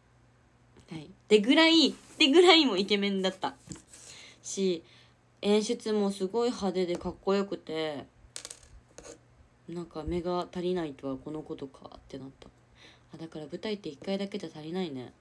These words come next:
なんか二回目とか見て、なんか一回目で、「だいたいこんな感じか」っていうのを見てから二回目で、「あー、細かくもっと見よう」みたいな風に思える理由が分かっ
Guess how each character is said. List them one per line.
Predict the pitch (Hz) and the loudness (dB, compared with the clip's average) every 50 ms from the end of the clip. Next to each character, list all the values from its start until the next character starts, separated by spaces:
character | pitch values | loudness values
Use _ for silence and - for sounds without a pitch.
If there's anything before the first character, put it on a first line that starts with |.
| _ _ _ - | _ _ _ -20
な | - 147 | -20 -20
ん | 151 | -20
か | - - | -18 -16
二 | - 143 143 143 | -14 -14 -14 -12
回 | - 170 165 165 | -8 -6 -6 -4
目 | 165 165 165 165 160 - - _ - - - - _ - | -4 -4 -6 -8 -8 -10 -16 _ -20 -20 -20 -20 _ -20
と | - 165 | -16 -12
か | - 156 | -10 -10
見 | 143 - 160 160 | -8 -6 -6 -8
て、 | 156 - - 151 143 139 | -8 -8 -10 -12 -10 -10
な | 156 151 | -12 -14
ん | |
か | 135 - - | -14 -12 -12
一 | - 185 - _ _ | -12 -14 -14 _ _
回 | - 294 320 330 | -2 0 0 0
目 | 330 330 320 294 | 0 0 -2 0
で、 | 302 330 311 262 - - - _ _ _ _ _ _ _ _ _ _ _ _ - | 0 0 0 0 -2 -6 -10 _ _ _ _ _ _ _ _ _ _ _ _ -2
「だ | 190 196 | 0 0
い | 196 | 0
た | 202 185 | 0 -4
い | 185 | -4
こ | - 180 | -4 -4
ん | 170 | -4
な | 165 160 | -4 -6
感 | 160 - 160 156 135 | -6 -10 -12 -14 -14
じ | - - | -16 -12
か」 | - - | -12 -12
っ | - - - _ _ - | -12 -12 -18 _ _ -14
て | - 175 | -12 -10
い | |
う | 160 | -10
の | 156 | -10
を | 151 | -12
見 | 156 160 | -12 -14
て | - 185 | -14 -12
か | - 175 | -10 -10
ら | 165 | -8
二 | 165 160 160 | -8 -8 -10
回 | 160 - 208 220 226 | -8 -8 -8 -6 -6
目 | 233 240 233 | -8 -6 -2
で、 | 269 269 262 214 190 - - _ - | 0 0 0 0 -4 -8 -14 _ 0
「あ | - 302 320 320 320 294 269 | 2 4 4 4 2 0 -4
ー、 | - - - - _ - - | -10 -18 -20 -20 _ -6 -2
細 | 214 220 220 | 0 0 0
か | 214 233 | -2 -4
く | - 202 | -4 -4
も | 190 185 180 | -4 -4 -4
っ | 170 | -6
と | - 165 | -6 -8
見 | 160 165 165 | -6 -4 -2
よ | 165 175 170 | -2 -2 -4
う」 | 160 | -6
み | 151 135 | -8 -10
た | 139 123 | -14 -14
い | 120 | -14
な | - - - _ _ _ _ _ _ | -14 -16 -16 _ _ _ _ _ _
風 | - 165 151 | -10 -8 -8
に | 139 127 127 135 - - - - _ _ _ _ _ _ _ - - - - _ - _ - _ - | -8 -8 -10 -12 -14 -18 -20 -20 _ _ _ _ _ _ _ -14 -14 -14 -14 _ -20 _ -18 _ -8
思 | 160 165 165 165 160 | -6 -4 -2 -2 -2
え | 160 156 156 | -2 -2 -2
る | 160 156 156 156 156 151 - - _ _ _ _ | -2 -2 -2 -2 -4 -6 -10 -16 _ _ _ _
理 | 156 160 | -6 -2
由 | 160 165 160 156 | 0 0 0 -2
が | 160 156 | -2 -4
分 | 151 151 147 - | -6 -6 -8 -10
か | 151 | -14
っ | 147 | -16